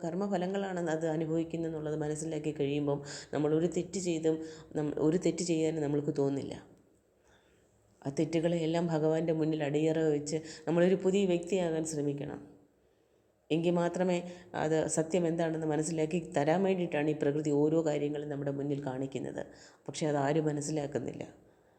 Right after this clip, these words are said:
ഈ പ്രളയം നടക്കുന്ന സമയങ്ങളിലെല്ലാം അവിടെ ഓരോ ശിവൻ്റെ അമ്പലങ്ങളാണ്, ആ, നശിച്ചുകൊണ്ടിരിക്കുന്നത്.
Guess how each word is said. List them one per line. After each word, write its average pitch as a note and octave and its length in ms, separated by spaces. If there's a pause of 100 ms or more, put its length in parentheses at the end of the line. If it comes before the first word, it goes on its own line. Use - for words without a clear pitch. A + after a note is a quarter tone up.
(400)
ഈ G#3+ 140
പ്രളയം G#3 400
നടക്കുന്ന F#3 360
സമയങ്ങളിലെല്ലാം F3+ 760
അവിടെ E3 220
ഓരോ E3 300
ശിവൻ്റെ F3 580
അമ്പലങ്ങളാണ്, D#3+ 720 (440)
ആ, D3 400
നശിച്ചുകൊണ്ടിരിക്കുന്നത്. C#3+ 1080